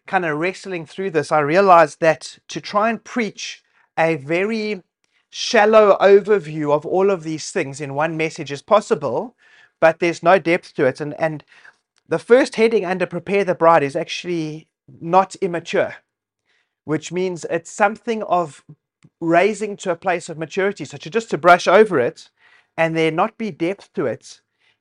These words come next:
is, is a l-, lovely summary, but what does it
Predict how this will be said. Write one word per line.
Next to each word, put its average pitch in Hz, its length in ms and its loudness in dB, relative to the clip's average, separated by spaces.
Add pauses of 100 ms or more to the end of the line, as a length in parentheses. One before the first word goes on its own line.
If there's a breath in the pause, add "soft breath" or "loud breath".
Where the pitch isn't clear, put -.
is, 165 800 -4
is 165 140 -8
a 170 60 -4
l-, 147 280 -8
lovely 190 380 2
summary, 190 480 -2
but 143 160 -8
what 147 140 0
does 214 180 0
it 175 120 -8